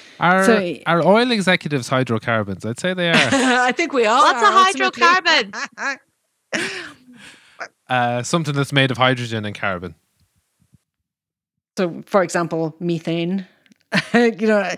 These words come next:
Speaker 2: well, everything is made of carbon, um, but, you know, it, how, it's a fu-, it's just a nicer way of saying fossil fuels. It's just, it's a
Speaker 3: Okay,
Speaker 2: u-,
Speaker 3: so again,
Speaker 2: that
Speaker 3: it's
Speaker 2: they're
Speaker 3: just
Speaker 2: using.
Speaker 3: greenwashing again.
Speaker 1: Yeah.
Speaker 2: Totally. So you have to
Speaker 1: Um,
Speaker 2: just lis-, listen to their language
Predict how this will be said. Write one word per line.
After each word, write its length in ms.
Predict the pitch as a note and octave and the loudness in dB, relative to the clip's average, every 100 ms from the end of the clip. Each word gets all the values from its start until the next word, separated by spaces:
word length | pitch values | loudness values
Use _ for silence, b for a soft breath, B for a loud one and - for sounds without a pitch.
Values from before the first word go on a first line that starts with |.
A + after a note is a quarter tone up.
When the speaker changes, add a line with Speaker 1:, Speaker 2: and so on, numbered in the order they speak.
| B - | B -2
Speaker 2:
well, 100 | G#3+ | 2
everything 340 | B3 D#4 D#4+ C#4 | 4 4 2 2
is 100 | A3 | 4
made 160 | A3 | 2
of 100 | G3+ | 0
carbon, 440 | - G3 G3+ F#3 G#3 B B4 F#4+ - | 2 4 4 2 -4 B -2 -2 2
um, 680 | G#3 G#3 G#3 G3+ G#3 D#3 F3 | 4 4 2 0 0 -4 -10
but, 300 | F3+ A#3+ A#3+ | 0 0 2
you 80 | B3+ | 0
know, 80 | |
it, 160 | A3 G#3+ | 0 -4
how, 160 | G#3 C#4 | -2 -2
it's 320 | G#3+ G#3 - | -2 -4 -4
a 80 | A3+ | -2
fu-, 160 | - C4 | -2 -2
it's 120 | A#3 A3 | -4 -6
just 160 | - | -4
a 40 | A#3 | -2
nicer 480 | G#3+ G3+ G#3 G#3+ | 0 0 0 -2
way 220 | F#3+ F3+ F3+ | -2 -2 -2
of 180 | F3+ | -4
saying 380 | - F#3 E3 E3 | -6 -4 -4 -6
fossil 380 | D3 D3 E3 D#3+ | -6 -4 -4 -6
fuels. 400 | - D3 D3+ D#3 | -8 -10 -10 -10
It's 100 | D#3 | -8
just, 160 | - - | -6 -4
it's 120 | G3 | -2
a 60 | G3+ | -2
Speaker 3:
Okay, 280 | D#3 F3+ D#3+ | 0 0 0
Speaker 2:
u-, 40 | |
Speaker 3:
so 200 | - A#3 | -2 -2
again, 260 | A3+ A#3+ G3+ | 2 2 2
Speaker 2:
that 60 | F3+ | 0
Speaker 3:
it's 80 | |
Speaker 2:
they're 80 | E3 | -4
Speaker 3:
just 100 | E3 E3 | -6 -4
Speaker 2:
using. 280 | A#3+ A3 | -2 -2
Speaker 3:
greenwashing 400 | G3 F#3 - F3 F3 | -4 -8 -8 -12 -10
again. 360 | F3 E3+ F3 - | -8 -10 -12 -12
Speaker 1:
Yeah. 120 | G#3 | -10
Speaker 2:
Totally. 440 | - D#4+ - C#3 C#3+ B B - | -2 -2 -2 -8 -10 B B -4
So 120 | A#3+ | 2
you 60 | |
have 140 | B3+ D#3+ | 4 2
to 60 | |
Speaker 1:
Um, 40 | D#3 | 2
Speaker 2:
just 260 | A3+ - | -2 -4
lis-, 360 | G3+ G#3 C4 - | -2 0 0 2
listen 280 | C4 C#4+ C#4+ | 0 2 -2
to 100 | B3+ | 0
their 140 | A#3+ | 0
language 640 | G#3 F#3+ F#3 F3+ E3+ D#3 | 0 0 0 0 -2 -2